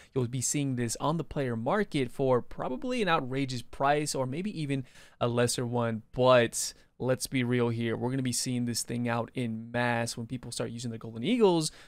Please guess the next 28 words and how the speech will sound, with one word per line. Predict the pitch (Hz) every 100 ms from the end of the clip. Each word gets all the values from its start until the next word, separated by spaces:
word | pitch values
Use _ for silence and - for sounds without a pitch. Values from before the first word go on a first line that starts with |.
| -
to | 147 131
pick | 117 -
this | 120 113 -
up. | 117 -
So | - 262 269 196
I'm | 170
here | 180 160
to | 143
help | 131 117
you | 135 117 113 - _ _
determine | - 214 226 185
whether | 160 151
or |
not | 139 127 117
you | 143
wanna | 185
go | 170 151
ahead | 139 131
and | 131 120 -
pick | - -
this | 107 -
up | 113 -
by | 113 113
then. | 113 156 143
So | - - 170 156 - _ -
that | 151 185 185 -
being | 180 175 165 151
said, | - - 120 117 120